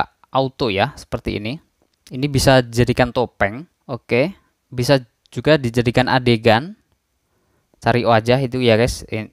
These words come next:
nanti wajahnya, eh, saya akan tunjukkan nanti contohnya ya. Ada topeng, ada cermin. Kalau cermin ini kayak,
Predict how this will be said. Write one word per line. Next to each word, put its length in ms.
nanti 280
wajahnya, 600
eh, 300
saya 240
akan 200
tunjukkan 280
nanti 160
contohnya 440
ya. 120
Ada 400
topeng, 480
ada 400
cermin. 720
Kalau 240
cermin 480
ini 240
kayak, 480